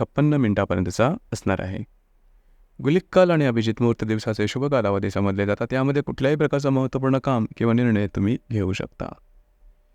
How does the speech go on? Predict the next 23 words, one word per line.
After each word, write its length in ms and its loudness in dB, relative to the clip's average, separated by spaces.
याचप्रमाणे 500 2
आजच्या 200 0
दिवसाचा 360 0
जो 200 -2
राहू 220 0
काळ 200 0
आहे 180 0
तो 60 0
सुरुवात 360 -2
होईल 120 -2
दुपारी 320 -2
तीन 140 2
वाजून 300 2
छत्तीस 320 -2
मिनिटापासून 460 0
ते 40 -2
पाच 300 0
वाजून 180 -2
आठ 260 0
मिनिटापर्यंत 540 2
आणि 260 2
यमगंड 360 2
काळ 240 0